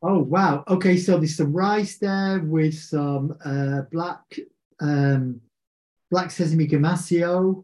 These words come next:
which is like a rice and sea salt mixture that's ground together, very low, lightly salted. And they are lotus, uh, crisp chips, lotus chips,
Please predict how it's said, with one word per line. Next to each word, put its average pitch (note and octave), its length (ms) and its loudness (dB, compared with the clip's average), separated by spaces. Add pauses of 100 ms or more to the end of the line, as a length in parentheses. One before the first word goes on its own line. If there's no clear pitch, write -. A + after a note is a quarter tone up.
which C#3+ 260 -6
is C#3 140 -2
like C#3 220 -2
a C#3+ 40 2
rice D#3 400 -2
and C#3 80 -2
sea D#3+ 220 -2
salt D3+ 320 -6
mixture D3+ 480 -2
that's C#3 180 -8
ground D3 380 -2
together, D#3 720 -2 (360)
very E3+ 340 2 (140)
low, E3+ 220 0
lightly E3 420 -4
salted. F3 680 -2 (500)
And D#3 160 2
they G3 300 4
are E3 680 0 (220)
lotus, F3+ 800 -2
uh, C#3+ 140 0
crisp F#3+ 400 -2
chips, - 580 -6 (180)
lotus F3+ 400 -2
chips, - 500 -6